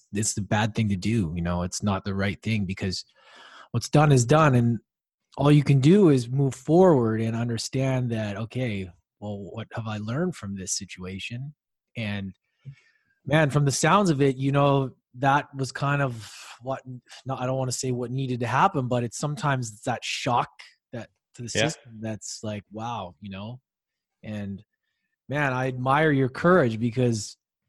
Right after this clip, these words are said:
Speaker 1: th-, th-, it's tough. And, you know, what was the biggest thing that you were worried about with come, with your story? Because was it the, was it judgment of others? Was it what they would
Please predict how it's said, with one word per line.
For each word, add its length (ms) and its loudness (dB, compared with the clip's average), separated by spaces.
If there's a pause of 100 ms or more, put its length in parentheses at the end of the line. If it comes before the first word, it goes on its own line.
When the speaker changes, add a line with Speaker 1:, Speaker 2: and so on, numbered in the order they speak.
(140)
Speaker 1:
th-, 180 -14
th-, 160 -12
it's 220 -8
tough. 440 2
And, 300 -4 (400)
you 80 -2
know, 80 6
what 200 4
was 140 2
the 100 4
biggest 400 2
thing 180 4
that 100 2
you 120 -2
were 120 4
worried 400 2
about 380 2
with 200 -4
come, 320 -6
with 280 -4
your 100 -2
story? 440 -6
Because 420 -4
was 180 0
it 120 -2
the, 140 -2 (120)
was 180 -6
it 180 -6
judgment 460 0
of 140 -6
others? 460 4
Was 200 -2
it 140 -2
what 160 -6
they 80 -4
would 180 -10